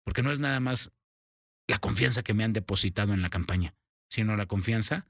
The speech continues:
que tendré en el gobierno y que debo devol-, y que debo regresar a los ciudadanos con buenos resultados.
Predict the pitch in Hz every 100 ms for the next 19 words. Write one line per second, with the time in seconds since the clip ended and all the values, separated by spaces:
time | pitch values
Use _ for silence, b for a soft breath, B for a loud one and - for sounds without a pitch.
0 | _ _ _ _ _ - 101 107 101 110
1 | 123 - - 107 98 98 110 143 131 107
2 | 113 110 101 98 - - 98 104 90 -
3 | _ - 107 147 123 92 _ _ _ _
4 | 110 110 104 95 120 123 110 - 104 95
5 | 101 123 135 101 104 104 90 92 82 71
6 | -